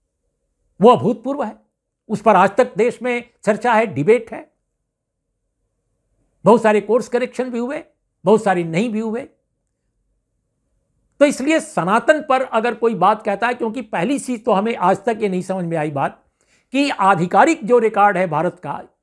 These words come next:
कि कौन कौन धर्म भारत में है, तो भाई, यहाँ पर हिंदू धर्म है, यहाँ पर इस्लाम धर्म है, यहाँ क्रिश्चियनिटी है, यहाँ पर,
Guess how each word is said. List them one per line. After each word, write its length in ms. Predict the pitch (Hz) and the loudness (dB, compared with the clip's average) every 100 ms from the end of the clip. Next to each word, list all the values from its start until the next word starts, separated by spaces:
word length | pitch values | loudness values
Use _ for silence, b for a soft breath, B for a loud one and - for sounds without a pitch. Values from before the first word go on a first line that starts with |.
| - | -14
कि 100 | 220 | -4
कौन 260 | 247 262 | -2 -2
कौन 220 | 226 214 | -2 -4
धर्म 220 | 160 175 160 | -2 -4 -4
भारत 280 | 135 135 - | -8 -8 -14
में 100 | 104 | -18
है, 200 | - _ _ - | -20 _ _ -2
तो 60 | 240 | 2
भाई, 140 | 226 | 2
यहाँ 320 | 233 196 196 | 2 0 0
पर 420 | 202 196 185 - _ _ _ - | 0 -2 -2 -8 _ _ _ -6
हिंदू 240 | 185 214 | -2 0
धर्म 240 | 190 190 185 | 0 0 -2
है, 240 | 170 - _ _ _ - | -6 -10 _ _ _ -6
यहाँ 180 | 175 208 | -2 0
पर 100 | 208 | 0
इस्लाम 380 | 185 151 180 214 | -2 0 -2 0
धर्म 240 | 175 185 175 | 0 0 -2
है, 120 | 185 | -2
यहाँ 160 | 165 | -4
क्रिश्चियनिटी 760 | 185 180 165 - 202 185 208 190 | -6 -10 -8 -4 -4 -4 -6 -4
है, 200 | 185 175 | -2 -2
यहाँ 180 | 151 170 | -4 -4
पर, 320 | 185 165 | -4 -4